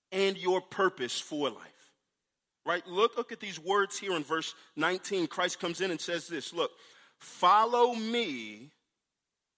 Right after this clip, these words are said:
That's the path that he wants us to walk on. "And I will make you fish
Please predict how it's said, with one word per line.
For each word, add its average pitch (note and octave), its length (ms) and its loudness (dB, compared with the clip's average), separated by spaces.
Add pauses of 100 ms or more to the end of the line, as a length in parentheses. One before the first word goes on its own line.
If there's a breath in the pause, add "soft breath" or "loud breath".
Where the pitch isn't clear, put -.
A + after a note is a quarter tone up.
(260)
That's C3+ 260 -8
the E3 100 -6
path F#3 380 -4
that A#2+ 100 -12
he A#2 60 -10
wants G#2+ 300 -8
us - 180 -12
to G#2 160 -12
walk G#2 320 -10
on. G2 300 -14 (760)
"And F#3+ 380 0
I G3 320 4 (100)
will F#3 260 0
make F#3 520 -4
you B2 580 -6
fish - 840 -4